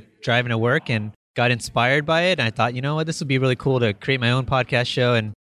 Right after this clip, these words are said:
I've been dreaming about doing this for years. So, you know, just made the entrepreneurial leap.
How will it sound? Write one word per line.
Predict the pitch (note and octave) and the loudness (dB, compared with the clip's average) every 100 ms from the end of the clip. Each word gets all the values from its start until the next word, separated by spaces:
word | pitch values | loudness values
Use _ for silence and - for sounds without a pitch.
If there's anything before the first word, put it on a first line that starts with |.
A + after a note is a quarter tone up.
| _ | _
I've | A#2 | -2
been | B2 | 0
dreaming | A#2 C3 | 0 0
about | C3 A#2+ | 2 0
doing | A2+ B2 | 2 0
this | A#2+ | 0
for | - | -2
years. | A#2 B2 B2 B2+ | 0 2 2 0
So, | - A2+ G#2+ G#2 G2 _ _ _ _ _ _ _ | 0 2 2 2 -2 _ _ _ _ _ _ _
you | A2+ | -2
know, | A2+ | -2
just | A2 - | -2 -2
made | B2+ | 0
the | B2 | 2
entrepreneurial | C3 B2+ - C3 C3+ C3 | 0 -2 -4 0 2 2
leap. | B2+ B2 F#3+ - | 2 0 0 -2